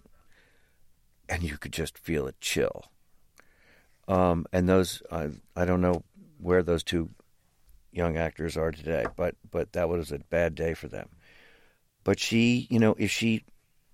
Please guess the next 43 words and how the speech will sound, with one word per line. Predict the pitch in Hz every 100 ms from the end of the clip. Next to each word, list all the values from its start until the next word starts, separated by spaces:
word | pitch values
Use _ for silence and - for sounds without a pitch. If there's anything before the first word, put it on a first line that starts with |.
| _ _ _ -
it | 110
was | 101
like | 120 113 -
that, | 98 -
that | - 82
kind | - 120 117
of | -
old | - 110 123 123
school | - 104 98
thing | 92 101 92 95
where, | 95 92 71 _ _ _ _ _
"I | 101
like | 107 120 -
you |
so | 113 - 120
much, | 120 117 120 -
I | -
believe | 87 - 104 120 120
in | 113
you |
so | 98 -
much, | 107 104 -
I'm | 95
gonna | 85 87
torture | - - 104 - 82
you, | 50 55 - - - - - - -
um, | 90 87
so | 85 107
that | 90 85
you | 104
can | 110 107 92
withstand | 98 - - 104 101 92 87 87 - - - - _ _ -
all | 127 135
the | 123
hurt | 113 113 104 -
you're | 95 90
gonna | 92
face | - 87 80 -
once | 80 85 -
you | 82
leave | 80 82 80
this | 62 -
classroom | 73 58 - -